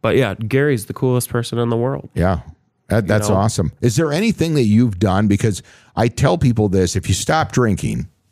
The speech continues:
Speaker 2: you're gonna need to do something. You'll just want to find something to do to fill the time that you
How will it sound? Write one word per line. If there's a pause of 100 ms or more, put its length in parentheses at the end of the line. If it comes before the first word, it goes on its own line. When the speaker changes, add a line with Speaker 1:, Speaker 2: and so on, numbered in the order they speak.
(1300)
Speaker 2:
you're
gonna
need
to
do
something.
You'll
just
want
to
find
something
to
do
to
fill
the
time
that
you